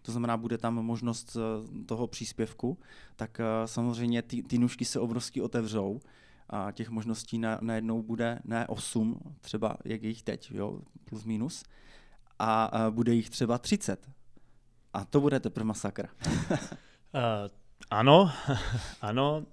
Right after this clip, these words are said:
Speaker 2: A tady jenom k tomu dipu jenom rychlosti. Nebude tam státní příspěvek,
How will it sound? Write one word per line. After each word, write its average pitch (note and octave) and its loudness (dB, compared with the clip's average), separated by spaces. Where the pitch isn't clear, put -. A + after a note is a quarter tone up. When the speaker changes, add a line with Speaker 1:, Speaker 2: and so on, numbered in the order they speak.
Speaker 2:
A A2+ -2
tady C3+ 6
jenom C#3+ 8
k - -8
tomu D3 6
dipu B2+ 4
jenom C3+ 4
rychlosti. B2 -2
Nebude B2+ 6
tam C#3 4
státní - -4
příspěvek, D#3 0